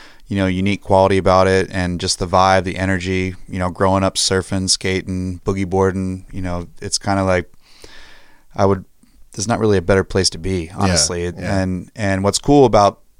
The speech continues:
Speaker 1: being a musician and traveling is we've seen every state, we've been, we've
Speaker 2: Right.
Speaker 1: toured
Speaker 2: You've been
Speaker 1: every
Speaker 2: everywhere.
Speaker 1: place, and there's a lot of great spots, don't get me wrong, but just, like,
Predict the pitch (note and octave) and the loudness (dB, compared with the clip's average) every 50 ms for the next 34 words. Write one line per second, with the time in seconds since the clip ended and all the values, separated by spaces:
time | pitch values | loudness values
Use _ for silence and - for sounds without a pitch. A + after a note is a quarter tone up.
0 | - _ - A2+ A2 A2 G#2+ G#2 G2+ F#2+ F2+ A#2+ A#2+ - - A2 G2 F#2 F2+ - | -20 _ 0 2 2 2 2 2 0 0 2 2 2 2 0 -2 -2 -4 -2 2
1 | - G#2+ G#2+ G#2+ G2+ G2+ F#2+ F#2 F2+ F2+ E2+ E2+ - - G2+ F#2+ - - - A2+ | 4 4 4 4 2 0 -2 -2 -2 -4 -6 -6 -6 -6 -6 -2 0 0 0 0
2 | A2+ A2 G#2 G2 G2 F#2+ F2 G2 F#2 F2+ - - - G#2+ F#2+ F#2 E2+ - - - | 0 -2 0 -2 -2 -2 -2 -4 -4 -2 -2 -2 -2 -2 -4 -4 -6 -10 -14 -14
3 | F#2+ F#2 E2+ - G#2+ - - G#2 F#2+ G#2 B2 D3+ E3+ C#3 A2+ G#2+ F#2+ E2 - G#2 | -12 -12 -8 -8 -10 -8 -6 -6 -4 0 2 4 4 4 4 2 0 -2 -6 -14
4 | G2 G#2 C3 G#2+ - - G3 G3+ C3+ G#2+ G#2 G2+ F#2+ F2+ - - - F2+ F2+ F2+ | -8 -2 -2 0 2 2 2 2 2 2 2 2 2 2 0 -2 -4 -4 -2 0
5 | G2+ G#2 A2 C#3 D#3 F3 F#3+ F3 A#2+ G2 G#2+ A2+ B2+ A#2+ - - - - - C3+ | 0 2 4 4 6 6 4 4 2 0 2 2 2 2 0 -6 -4 0 2 2
6 | B2 F#2+ - - - G#2+ G2+ A2 G2+ F#2+ G2+ G2 G2 G#2 G#2+ G#2 G2 F#2 F2 F#2 | 2 2 0 -2 -6 -4 -2 -2 -2 -2 -2 -2 0 2 2 2 2 2 2 0
7 | F2 - - - - - - - - - - - - B2 A2+ - - - G#2+ G2 | 0 0 -2 -12 -20 -20 -20 -20 -20 -20 -10 -2 0 2 2 4 4 4 4 4
8 | F2+ - | 2 0